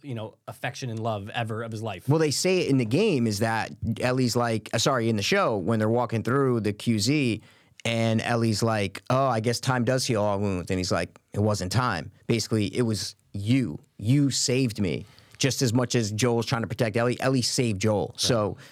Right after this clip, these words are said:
Speaker 2: that's the whole, you know, Ellie's it for him now.
Speaker 1: Oh, Ellie
Speaker 2: Ellie's
Speaker 1: is
Speaker 2: it.
Speaker 1: his life.
Speaker 2: Yeah, and
Speaker 1: Even
Speaker 2: I
Speaker 1: when that flashbang comes, sorry to cut you off, even when
Speaker 2: No.
Speaker 1: the flashbang comes, it's him protecting her.
Speaker 2: Oh, yeah.
Speaker 1: And as you should, but it's just like,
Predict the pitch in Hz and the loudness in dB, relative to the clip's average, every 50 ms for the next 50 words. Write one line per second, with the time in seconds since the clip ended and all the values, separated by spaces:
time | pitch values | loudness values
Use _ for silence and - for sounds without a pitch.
0 | - - - 131 127 131 - - - 139 120 107 131 127 120 113 113 110 107 95 | -12 -6 -2 -2 -2 -2 -2 -2 -2 0 0 2 2 2 2 2 2 2 0 0
1 | 87 - 82 113 113 104 95 - - - 139 147 143 120 101 120 117 92 - - | -2 -2 -2 0 0 0 0 -2 -2 0 0 2 2 0 2 0 0 -2 -4 -6
2 | - - 104 90 92 78 80 92 123 127 135 135 131 127 120 107 110 - - 120 | -6 -4 -2 -2 -2 -4 -2 0 0 2 2 2 2 0 0 -2 -4 -6 -4 -2
3 | 135 123 135 139 127 123 143 170 - - 139 123 110 117 107 95 92 95 - 131 | 0 0 2 2 2 0 0 0 0 0 -2 -2 0 -2 -4 -4 -6 -4 -2 0
4 | 127 98 - - - 143 139 139 135 175 170 160 151 139 135 143 147 170 - - | 0 0 -2 -4 -2 0 0 2 0 0 0 0 -2 -2 -2 -2 -2 -2 -2 -4
5 | 143 117 104 113 107 - 135 117 - 131 113 139 120 110 123 131 156 165 170 214 | -4 -2 -2 -2 -2 -2 -2 -2 -2 -2 -2 -2 -2 -2 0 0 2 2 2 2
6 | 190 139 143 151 135 - 139 127 - - 156 143 131 117 104 - - - 127 135 | 2 0 -2 -2 -2 -2 -4 -2 -2 0 0 0 0 0 -2 -4 -6 -4 -2 0
7 | 139 139 135 - - - - - _ _ - - - 131 151 190 180 151 147 - | 0 -2 -4 -6 -8 -8 -8 -10 _ _ -20 -8 -4 -2 -2 0 0 -2 -2 0
8 | - 151 147 - 139 127 120 107 - 151 170 170 156 143 131 123 120 120 151 180 | -2 -2 -2 -2 -2 -2 -2 -2 0 0 2 2 2 2 0 0 2 2 2 2
9 | - 113 - 135 143 151 147 139 196 170 170 151 131 - - 175 143 123 113 107 | 2 0 -2 -2 -2 -2 -2 -2 -2 -2 -2 -2 -2 -2 0 0 0 0 -2 -2
10 | 120 127 120 - 139 131 139 139 127 117 | -4 -4 -4 -6 -8 -6 -4 -4 -4 -4